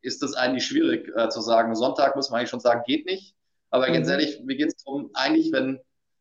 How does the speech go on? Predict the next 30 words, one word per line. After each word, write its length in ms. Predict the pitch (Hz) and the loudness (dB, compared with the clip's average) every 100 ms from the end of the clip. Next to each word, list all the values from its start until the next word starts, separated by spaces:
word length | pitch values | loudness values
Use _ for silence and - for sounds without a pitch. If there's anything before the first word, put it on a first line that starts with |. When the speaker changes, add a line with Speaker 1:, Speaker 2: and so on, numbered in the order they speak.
| _ | _
Speaker 1:
Mitarbeiter 640 | - 131 165 160 151 143 131 | 0 2 4 4 4 4 2
mit 120 | 127 | 0
diesem 240 | 135 131 | -2 -2
Wunsch 260 | 123 - - | 0 -2 0
kommen, 200 | 131 123 | -2 4
warum 180 | 120 123 | 4 6
soll 180 | 139 127 | 2 2
man 120 | 123 | 0
dieses, 400 | 123 127 - - - | -2 -8 -14 -14 -10
dieses 460 | 143 139 117 - _ | -8 -6 -8 -12 _
Thema 240 | 135 139 127 | 0 4 4
nicht 160 | 131 | 2
erfüllen? 440 | 117 - 151 104 - | 0 2 2 2 -4
Diese 200 | 120 117 | -4 -4
Speaker 2:
Mhm. 40 | |
Speaker 1:
Flexibilität 840 | - 131 - 131 117 117 135 151 113 | -2 -2 -2 -2 -2 0 2 2 2
in, 160 | 123 | -2
in 140 | 120 123 | -4 -4
diesen 200 | 120 113 | 0 4
Arbeitszeiten. 920 | 123 151 151 - 151 143 143 156 160 _ _ _ _ _ _ _ - | 6 6 2 2 4 4 4 -2 -4 _ _ _ _ _ _ _ 0
Ähm, 340 | 131 123 131 | 4 4 4
und 260 | 131 127 - - | 2 0 -4 -6
das 160 | 143 143 | -2 2
sind 120 | 160 | 4
so 160 | 160 156 | 4 4
Punkte, 340 | 156 156 156 | 4 4 2
wo 80 | 139 | 2
man 100 | 127 | 2
sagt, 260 | 135 135 | 0 0
da, 140 | 135 | 0